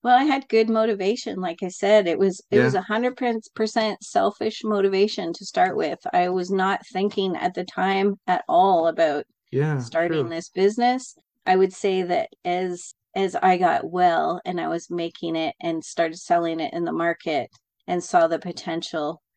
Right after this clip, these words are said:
Speaker 1: then that was definitely, I, I was still working on the formulation at that time. So it was still, I think it took probably, I'm gonna say the first two years, I was kind of,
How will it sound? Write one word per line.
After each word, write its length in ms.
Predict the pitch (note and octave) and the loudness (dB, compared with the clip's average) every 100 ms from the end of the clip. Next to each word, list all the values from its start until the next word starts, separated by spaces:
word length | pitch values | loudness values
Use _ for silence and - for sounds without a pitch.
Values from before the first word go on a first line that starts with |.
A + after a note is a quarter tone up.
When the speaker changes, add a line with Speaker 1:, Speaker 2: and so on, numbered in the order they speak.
| _ - | _ -8
Speaker 1:
then 200 | E3+ E3 | -4 -2
that 200 | D#3+ - | -2 -2
was 240 | E3 D#3 | -4 -6
definitely, 800 | - E3 - D#3+ B2 E3 D#3 D3+ _ _ _ _ | -4 -4 -4 -8 -8 -6 -6 -8 _ _ _ _
I, 120 | F3+ F3+ | -10 0
I 60 | G3+ | 4
was 140 | G3+ | 4
still 300 | - G#3+ G3 - _ _ - | 4 2 2 0 _ _ -6
working 440 | F#3 F#3 - F3 | -4 -4 -2 -2
on 340 | D#3+ D#3+ D#3+ E3 _ | 0 -2 -4 -8 _
the 120 | F#3 | -10
formulation 920 | F#3 F3+ E3+ E3+ D#3+ D#3+ E3+ - E3 | -6 -2 0 0 -2 -4 -6 -8 -8
at 180 | D#3 - | -8 -4
that 240 | F3 - | -4 -4
time. 380 | - E3+ D#3 D#3 - _ | -8 -10 -8 -8 -12 _
So 240 | - D#3 | -10 -8
it 40 | |
was 140 | E3+ E3+ | -6 -8
still, 340 | - F#3+ F#3 - | -4 -2 -2 -4
I 80 | G#3 | -4
think 240 | - B3+ C#4+ | -2 -2 -2
it 160 | - | -6
took 220 | - E3+ - - | -6 -6 -6 -12
probably, 760 | - F3+ F#3 F3+ F3+ E3+ E3+ F#3 _ _ _ | -4 -2 -2 -4 -4 -4 -6 -8 _ _ _
I'm 100 | F#3+ | 0
gonna 200 | G#3+ A#3+ | 4 2
say 380 | A#3 F#3+ F3 F3+ | 0 -2 0 0
the 140 | F#3 | -2
first 400 | F#3+ - A#3 A#3+ - | -2 0 0 -2 -4
two 140 | D4 | 0
years, 520 | C#4 F3 E3+ G#3+ C4+ - | 2 2 2 0 -2 -8
I 80 | F#3+ | -6
was 180 | F#3 | -6
kind 300 | - F#3+ F#3 | -6 -2 0
of, 160 | F#3 E3+ | 0 -2